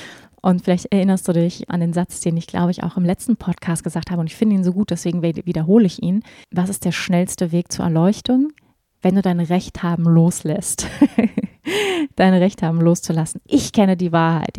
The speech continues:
Ich weiß, wie es richtig ist. Solche Momente kennen wir alle. Versus, ja, vielleicht hast du auch, ja, deine Wahrheit. Und wir beide haben unsere Wahrheit. Und es gibt nicht sowas wie die Wahrheit, sondern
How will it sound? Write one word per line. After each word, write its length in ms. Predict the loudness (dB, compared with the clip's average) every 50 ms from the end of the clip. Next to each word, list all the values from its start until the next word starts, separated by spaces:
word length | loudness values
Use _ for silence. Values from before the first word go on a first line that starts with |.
| -12 -6
Ich 200 | -6 -6 -4 0
weiß, 280 | 0 2 2 2 0 -2
wie 60 | -6
es 140 | -6 -6 -8
richtig 280 | -8 -6 -6 -6 -2
ist. 220 | -2 -2 -2 -2 _ -16 -18 -16 -16 -16 -16 -14 -14 -16 -16 _ -2
Solche 180 | -2 0 0 2
Momente 300 | 2 2 0 0 -2 -6
kennen 240 | -2 -2 0 0
wir 140 | -2 -4 -2
alle. 380 | -2 0 0 0 0 -2 -4 -6 _ _ 0
Versus, 640 | 2 4 4 2 2 0 -2 -2 -2 -4 -10 -14 _ _ _ _ -4
ja, 240 | -2 0 0 0 -2 -2
vielleicht 360 | -4 -4 -2 -2 -4 -4 -4
hast 260 | -6 -6 -6 -6 -2 0
du 160 | 0 0 0 0
auch, 260 | 0 2 2 2 2 -2 -16 -20 _ -2
ja, 240 | 0 0 2 0 -2 -4 -2 0
deine 340 | 2 4 4 4 2 2
Wahrheit. 580 | 0 0 0 -2 -2 -2 -2 -2 -2 -4 -4 -4
Und 280 | -6 -4 -4 -6 -4 -4
wir 100 | -4 -4
beide 360 | 0 0 2 4 2 4 2
haben 140 | 0 -2 0
unsere 440 | 0 2 2 2 2 0 -2 -2 0
Wahrheit. 360 | 0 0 0 0 0 -2 -4
Und 60 | -4 -6
es 180 | -8 -8 _
gibt 260 | -12 -12 -12 _ -6
nicht 120 | -6 -6 -4
sowas 260 | -4 -4 -4 -4 -8
wie 100 | -14 -14 _ -8
die 200 | -4 -2 0 2
Wahrheit, 360 | 2 2 2 0 0 -2 -2
sondern 240 | -2 -4 -4 -4